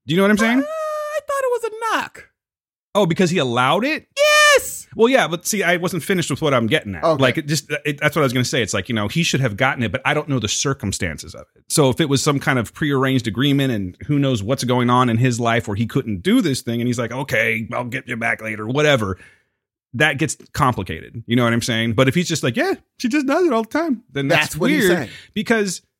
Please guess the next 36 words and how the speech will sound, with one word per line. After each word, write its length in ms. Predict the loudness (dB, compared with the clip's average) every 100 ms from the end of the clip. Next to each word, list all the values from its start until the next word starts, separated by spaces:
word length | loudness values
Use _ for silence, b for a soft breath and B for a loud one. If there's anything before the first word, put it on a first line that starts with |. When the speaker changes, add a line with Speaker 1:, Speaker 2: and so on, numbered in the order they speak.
| _ _ _ _ _ _ _ _
Speaker 1:
first 240 | 0 2
of 80 | 2
all, 380 | 2 2 0 -2
why 260 | -2 0 2
not 240 | 2 0
just 240 | -2 -2 -4
spend 280 | -2 0 0
money 220 | 0 -2
on 140 | -4
something 380 | -6 -6 -8 -10
else? 480 | -8 -8 -8 -16 -2
Speaker 2:
Thank 400 | 2 4 2 4
you, 260 | 4 6 4
dude. 280 | 4 4
This 220 | 4 4 4
is, 260 | 2 0 -2
he 240 | 2 0
did 320 | 0 -2 0
the 100 | 0
math, 500 | 2 2 4 0 -2 -6
and 180 | -4
they're 160 | -2 -2
fifty 680 | -4 -12 -6 -6 -6 -8 -6
in 400 | -4 -6 -8 -10
on 160 | -8 -6
rings. 120 | -4 -2 -4 -10
Speaker 1:
Yo, 140 | -18 -8
come 180 | -4 -2
on. 300 | -2 -6 -16 _ _ _ _ _ _ _
Come 200 | 2 4
Speaker 2:
Twenty 240 | 6 6 4
Speaker 1:
on. 80 | 2
Speaker 2:
here, 280 | 2 2 0
twelve 500 | -2 0 0 0 0
Speaker 1:
What 80 |
Speaker 2:
there. 480 | -2 -2 -2 -4 -8